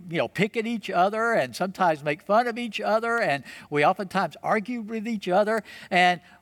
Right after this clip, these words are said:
when we first had our first child, uh, in our family, Heather was born,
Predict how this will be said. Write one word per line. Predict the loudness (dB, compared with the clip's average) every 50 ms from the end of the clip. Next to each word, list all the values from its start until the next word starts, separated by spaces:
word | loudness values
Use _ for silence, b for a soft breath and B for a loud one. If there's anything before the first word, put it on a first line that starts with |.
| B
when | -2 -2 -2 0
we | -2 -4 -4
first | -2 -2 -4 -4 -4 -2
had | -2 0 2 2
our | 2 2 0
first | _ -6 -6 -6 -6 -6 -10
child, | -6 -4 -2 0 0 0 0 -2 -2 -6 _ _ _ -18
uh, | -10 -6 -4 -4 -4 -4 -6 -6
in | -8 -4 -2
our | -2 -2 -2
family, | -2 -2 -2 -2 -2 -2 -4 -4 -4 -4 -4 -4 _ B B B B B
Heather | B 0 0 0 2 0 -2
was | -2 -4 -6 -8
born, | -8 -8 -8 -6 -4 -6 -6